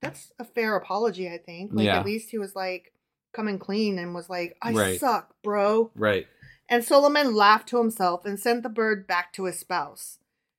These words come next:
Speaker 1: She, meanwhile, stood on the roof and could not contain herself, waiting for her mate to return and tell her why the king had sent for him.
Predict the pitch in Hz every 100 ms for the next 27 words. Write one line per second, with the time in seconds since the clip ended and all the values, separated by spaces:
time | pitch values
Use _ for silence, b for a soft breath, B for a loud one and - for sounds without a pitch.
0 | - - 330 339 254 233 214 196 196 208
1 | - 269 269 262 262 339 277 214 202 277
2 | 285 277 277 285 277 254 320 349 277 254
3 | 233 185 160 233 277 320 339 240 233 233
4 | 226 220 262 294 - 240 208 302 370 226
5 | 190 b b _ 220 - 359 349 285 247
6 | 302 330 254 - 262 269 277 339 403 370
7 | 277 226 175 165